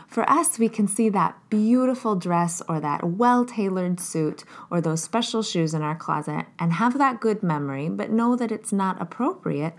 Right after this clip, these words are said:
for a day full of meetings or a day working in the yard. A child doesn't have that same filter yet. They see that, and either it's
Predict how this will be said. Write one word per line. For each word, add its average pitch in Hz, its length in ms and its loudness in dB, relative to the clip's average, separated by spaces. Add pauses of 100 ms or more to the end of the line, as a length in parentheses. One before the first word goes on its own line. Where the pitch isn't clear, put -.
(220)
for - 160 -2
a 185 140 2
day 160 180 0
full 147 220 -4
of 147 140 -4
meetings 147 420 -4
or 156 120 -2
a 156 80 -2
day 135 180 -6
working 139 400 -8
in 147 100 -6
the 147 80 -6
yard. 185 460 -2 (520)
A 233 120 2
child 262 420 2
doesn't 233 320 0
have 214 300 -2
that - 260 -4
same 202 220 2
filter 208 400 -4
yet. 170 280 -4
They 185 140 0
see 254 380 0
that, 202 340 0 (340)
and 180 200 2
either 190 480 4
it's - 420 -6